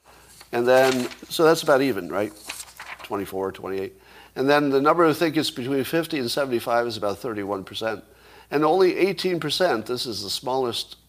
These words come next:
number, think that the drugs work between seventy-five and a hundred percent of the time. Now, this explains our two movies.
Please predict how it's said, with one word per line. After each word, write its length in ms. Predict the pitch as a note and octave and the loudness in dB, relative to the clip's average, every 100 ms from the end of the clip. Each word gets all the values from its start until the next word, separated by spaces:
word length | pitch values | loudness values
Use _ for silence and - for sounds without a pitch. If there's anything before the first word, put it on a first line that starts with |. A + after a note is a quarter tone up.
| - | -20
number, 300 | E2 D#2 F#2 - _ _ _ _ | -16 -12 -12 -14 _ _ _ _
think 440 | - D#3 C#3+ C3+ | -8 -2 -2 -2
that 300 | C3 A#2+ A#2+ | 2 2 2
the 200 | A2 A2+ | -4 -4
drugs 480 | G#2+ A#2 A#2+ A2 - - | -2 2 2 0 -10 -12
work 400 | - A2 A2 - | -6 -4 -4 -8
between 360 | G#2 G2 G#2+ G#2 | -12 -8 -8 -6
seventy-five 720 | - A2 G#2+ G2+ G#2 G2+ F#2+ | -4 -4 -4 -8 -2 -4 -2
and 80 | F2+ | -8
a 40 | |
hundred 260 | F#2+ G2 F#2 | -10 -12 -12
percent 260 | F2+ F#2+ F2 | -10 -8 -10
of 40 | |
the 60 | E2+ | -12
time. 280 | F#2+ G2 _ _ _ _ _ _ _ _ _ - - - - _ - | -14 -16 _ _ _ _ _ _ _ _ _ -20 -20 -20 -20 _ -2
Now, 520 | C3 C3+ B2 - G2 | 2 4 2 -4 -18
this 340 | G2+ B2+ E3 G3 | -10 -4 -2 -2
explains 880 | F3 - A2 F2+ G2+ E3+ - - - - _ _ _ | -4 -4 -4 -4 -6 -8 -8 -10 -16 -20 _ _ _
our 140 | F#2+ F#2+ | -6 -4
two 200 | C#3 A#2 | -6 -4
movies. 560 | E3 - - - - | -6 -8 -14 -14 -14